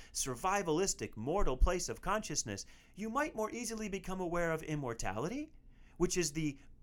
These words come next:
end of mortality, the end of death as you know it, the beginning of eternal life, the beginning of where I am and am here to bring, heaven on earth, the beginning of living in the true kingdom of God,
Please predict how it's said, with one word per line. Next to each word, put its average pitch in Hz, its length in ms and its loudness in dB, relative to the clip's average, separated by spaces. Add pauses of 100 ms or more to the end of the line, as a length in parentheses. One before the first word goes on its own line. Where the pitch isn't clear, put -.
(260)
end 196 400 -2 (100)
of 175 160 0
mortality, 262 720 -4 (360)
the 131 200 -2
end 185 320 0
of 127 260 -4
death 156 300 0
as 165 160 -4
you 135 100 -4
know 107 240 -2
it, 302 160 0 (340)
the 151 60 2
beginning 156 460 8
of 165 120 -2
eternal 160 420 0
life, 202 420 0 (200)
the 160 60 0
beginning 175 440 0
of 151 140 -4
where 147 220 0
I 135 180 2
am 117 340 -4
and 131 100 -6
am 127 140 -4
here 135 200 -2
to 147 80 -4
bring, 117 400 -2 (140)
heaven 165 300 0
on 131 200 0
earth, 202 380 -4 (300)
the - 80 0
beginning 208 440 4
of 175 140 -2
living 170 300 2
in 165 80 -2
the 123 80 -2
true 208 260 -6
kingdom 196 460 -6
of 98 180 -8
God, 185 380 0